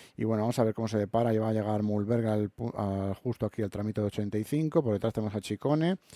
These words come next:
por detrás está Oyer Lazcano, que está a puntito de llegar al punto intermedio, y por detrás son Mas, justo delante de Pogacar, que Pogacar nos va a meter una doblada espectacular. Pero si do-, Pogacar nos mete una doblada, pero me que-, nos quedamos a,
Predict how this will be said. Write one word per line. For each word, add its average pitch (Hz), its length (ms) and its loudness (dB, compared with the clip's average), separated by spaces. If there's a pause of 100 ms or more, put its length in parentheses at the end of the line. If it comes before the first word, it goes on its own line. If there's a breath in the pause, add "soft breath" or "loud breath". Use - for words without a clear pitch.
(400 loud breath)
por 107 160 0
detrás 120 260 2
está 120 200 2
Oyer 120 220 4
Lazcano, 135 420 0
que 123 60 0
está 117 120 -2
a 113 40 2
puntito 120 260 -4
de 117 60 4
llegar 117 140 4
al 113 60 0
punto 131 200 0
intermedio, 120 380 0
y 135 40 0
por 120 120 0
detrás 135 160 -2
son 120 140 -2 (120)
Mas, 135 240 0
justo 156 340 0
delante 143 600 0
de 160 200 2 (140)
Pogacar, 107 500 2
que 95 80 -6
Pogacar 117 320 -2
nos 120 100 0
va 117 40 2
a 117 40 0
meter 113 220 -2
una 107 140 -2
doblada 135 460 0 (440 loud breath)
espectacular. 104 540 -2
Pero 107 140 -2
si 117 100 -4
do-, 127 240 0
Pogacar 135 400 4
nos 143 120 0
mete 170 200 0
una 170 140 2
doblada, 104 400 2
pero 120 180 -2
me 120 140 -2
que-, - 100 -6
nos 120 160 -4
quedamos 147 340 2
a, 123 280 0